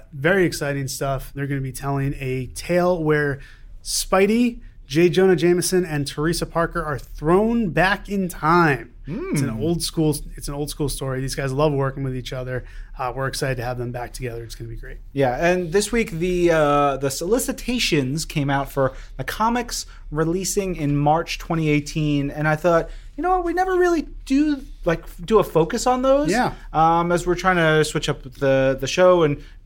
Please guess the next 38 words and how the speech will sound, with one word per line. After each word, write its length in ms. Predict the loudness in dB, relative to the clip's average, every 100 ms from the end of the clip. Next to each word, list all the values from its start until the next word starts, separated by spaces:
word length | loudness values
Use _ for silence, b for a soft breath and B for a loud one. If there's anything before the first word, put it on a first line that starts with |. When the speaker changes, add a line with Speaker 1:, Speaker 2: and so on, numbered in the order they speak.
| 0
Speaker 2:
bring 180 | 2
you 80 | 4
guys 240 | 4 4 2
this 240 | -2 -2
little 180 | 0 0
bit 120 | 0
of 100 | 0
news 320 | 0 2 0
in 100 | 0
here, 300 | 0 2 2
we 140 | 2 4
also 340 | 2 4 2
wanted 380 | 2 0 -2 -4
to 500 | -2 2 4 4 2
say, 260 | 2 4 4
all 100 | 4
right, 100 | 2
well, 120 | 0
what's 300 | -6 -10 -12
coming 300 | -8 -6 -4 -4
out 300 | -4 -6 -6
in 120 | -4
March 340 | -2 -2 -4
twenty 280 | -8 -6 -4
eighteen? 560 | -4 -4 -4 -2 -2 -2
Speaker 1:
Mm-hmm. 460 | -2 -4 -6 -4
Speaker 2:
Uh, 340 | 0 2 2 0
I 100 | 0
guess 220 | 0 0
we 80 | -4
printed 320 | -4 -6 -4
this 160 | -2 2
out 160 | 4 2
before 360 | -2 2 4
I 200 | 6 4
bolded 600 | 0 2 4 4 0 -2
some 220 | -6 -6
stuff, 400 | -6 -2 0 -2